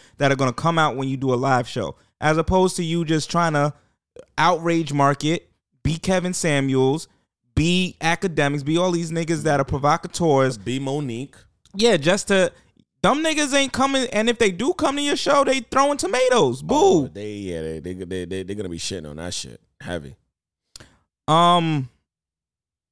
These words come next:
Speaker 1: let's see where we at. Well, the other reason why Ak was in the news was 'cause he was screaming at his girl that he's the prize.
Speaker 2: That video looked insane. I actually watched that video with the volume off.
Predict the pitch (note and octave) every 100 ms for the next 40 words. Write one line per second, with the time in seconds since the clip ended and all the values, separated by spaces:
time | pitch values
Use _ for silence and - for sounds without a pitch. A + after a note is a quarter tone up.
0 | _ - B2 C#3+ - A#2+ A#1 A#1+ - _
1 | _ - - - D2 - - E3 E3+ _
2 | _ _ _ _ - - _ - F3+ A#3+
3 | A#3 G3 - C3 D3+ C#3 C#3 - C3+ C#3+
4 | B2+ B2 B2 B2+ B2+ A2+ C3 B2+ C#3+ C3+
5 | A#2+ - - D#3 E3 D#3 D3 C#3+ B2+ D3
6 | D3+ C#3 - _ _ _ _ _ _ _
7 | - D3+ C#3+ D#3+ C#3 C#3+ D#3+ E3 C#3 -
8 | _ - D#2+ F#2 E2+ F2 E2 D#2+ D#2 D2
9 | C#2+ - - D#2 D#2 - E2 - G#2 A#2+
10 | B2+ G2+ G2 F#2+ G2 F2+ F2 E2+ E2 -
11 | C#2+ D#2 D2+ C2+ C#2 C#2